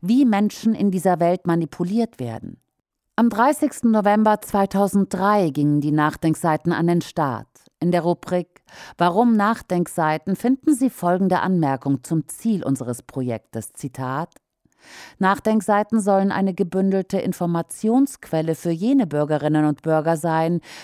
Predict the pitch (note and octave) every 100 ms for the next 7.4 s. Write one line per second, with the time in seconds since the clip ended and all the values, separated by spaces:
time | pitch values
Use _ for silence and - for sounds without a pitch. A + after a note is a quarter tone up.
0 | - G#3 G3+ G3 G3 C4+ C#4 - - C#4+
1 | D4+ D4 G3 E3 F#3 - F#3+ F3 F3+ F3
2 | F#3 F#3+ E3 - D#3+ D3+ F3 - G#3 G#3+
3 | A3 - A#2+ G#2+ - - - - C3+ -
4 | C#3+ C#3 C3 D#3 E3+ G#3+ G3 F3+ D#3+ D3
5 | D3 F3 G3 E3 D3+ - - B2 - A#2+
6 | A2 G2+ G2 G2+ F#2+ - B2+ F3 F#3 -
7 | A#2+ A2+ -